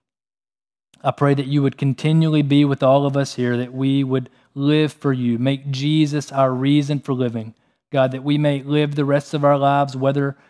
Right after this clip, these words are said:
we have a few more days or many, many more years, to know you,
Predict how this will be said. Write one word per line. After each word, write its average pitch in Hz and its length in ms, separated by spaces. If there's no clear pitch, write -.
we 131 140
have 139 180
a 120 80
few 160 200
more 151 220
days 147 400
or 135 80
many, 151 340
many 147 320
more 143 280
years, 123 480
to 135 100
know 135 480
you, 147 440